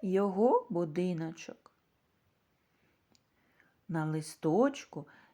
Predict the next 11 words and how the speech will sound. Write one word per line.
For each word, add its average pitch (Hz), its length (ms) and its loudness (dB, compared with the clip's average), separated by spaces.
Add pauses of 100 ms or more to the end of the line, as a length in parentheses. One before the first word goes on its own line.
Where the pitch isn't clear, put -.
з'явився 156 1000 -2
жучок 180 720 -4
сонечко. 160 1300 -8 (2000)
Прилетів 170 840 0
на 151 260 -6
квітку 233 760 -4 (260)
метелик. 165 1160 -4 (760)
Всі 175 340 -4
ці 160 200 -4
комашки 151 840 -2 (400)
корисні. 214 840 2